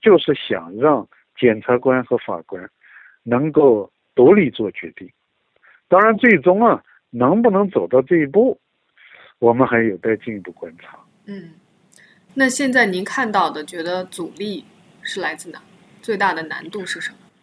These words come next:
Speaker 1: 阻力还是，还是一个这个改革转型的这个进度啊，并不是很快。当然，我们要求稳，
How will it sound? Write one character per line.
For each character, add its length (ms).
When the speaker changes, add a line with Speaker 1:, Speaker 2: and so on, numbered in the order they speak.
Speaker 1:
阻 140
力 180
还 260
是， 680
还 280
是 240
一 60
个 240
这 220
个 640
改 200
革 160
转 280
型 300
的 600
这 240
个 180
进 320
度 160
啊， 240
并 160
不 120
是 120
很 300
快。 340
当 140
然， 160
我 140
们 160
要 140
求 320
稳， 520